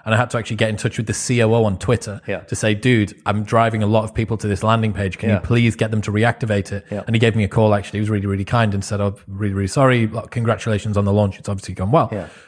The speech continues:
Speaker 1: Um, but that, what that taught me was that I'd left it too long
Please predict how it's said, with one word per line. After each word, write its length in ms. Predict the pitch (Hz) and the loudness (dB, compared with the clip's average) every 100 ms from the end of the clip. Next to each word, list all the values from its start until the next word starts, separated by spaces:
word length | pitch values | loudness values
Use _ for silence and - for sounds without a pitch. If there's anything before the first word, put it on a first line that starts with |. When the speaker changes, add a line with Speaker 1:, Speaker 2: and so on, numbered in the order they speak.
| - | -6
Speaker 1:
Um, 220 | 123 131 | -2 -2
but 200 | 139 139 | -2 0
that, 280 | 147 139 127 - _ _ _ _ _ _ _ _ - | 2 2 0 -12 _ _ _ _ _ _ _ _ -2
what 200 | 143 139 | 0 2
that 200 | 139 - | 0 0
taught 300 | - 131 120 | -2 -2 -2
me 180 | 147 127 | -2 0
was 280 | 107 98 | 0 -2
that 180 | - 110 - | -4 -6 -2
I'd 160 | 113 | 0
left 180 | 117 113 | 2 0
it 80 | - | -4
too 160 | - 107 | -4 0
long 400 | 107 104 95 | 2 2 0